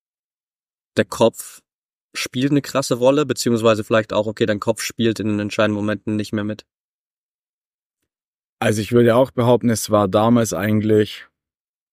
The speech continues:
Speaker 2: als ich fünfzehn war, war eigentlich alles easy. Und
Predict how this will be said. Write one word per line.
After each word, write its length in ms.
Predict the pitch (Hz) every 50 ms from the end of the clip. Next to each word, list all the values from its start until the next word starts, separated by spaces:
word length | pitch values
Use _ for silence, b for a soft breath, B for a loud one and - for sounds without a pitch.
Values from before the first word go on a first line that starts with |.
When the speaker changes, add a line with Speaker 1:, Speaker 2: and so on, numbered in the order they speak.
| _ _ _ _ _ _ _ _ _ _ _ _ _ _ _ _
Speaker 2:
als 180 | - 110 98 104
ich 100 | - -
fünfzehn 600 | - 131 127 135 135 - - - - 127 120 98
war, 280 | 113 110 113 127 135 - _ _ b b b b b b b b b b b b b b _ -
war 180 | 98 113 113
eigentlich 280 | 117 113 113 - - -
alles 340 | - 120 120 120 - - 123
easy. 440 | 139 151 160 139 151 170 175 175 165 - _ _ _ _ _ _ _ _ _ _
Und 600 | - 117 120 117 120 117 117 113 113 110 98